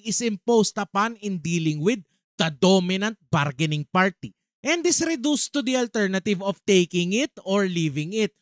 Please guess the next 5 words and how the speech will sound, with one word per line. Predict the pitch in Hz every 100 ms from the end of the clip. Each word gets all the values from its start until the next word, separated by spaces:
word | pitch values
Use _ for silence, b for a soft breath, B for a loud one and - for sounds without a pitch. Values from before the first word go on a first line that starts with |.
| _ _
completely | 196 226 214 185 190 269 - 320
deprived | 247 302 - 254 254 202 151
of | 190 -
the | 185
opportunity | 180 170 160 165 160 160 196 233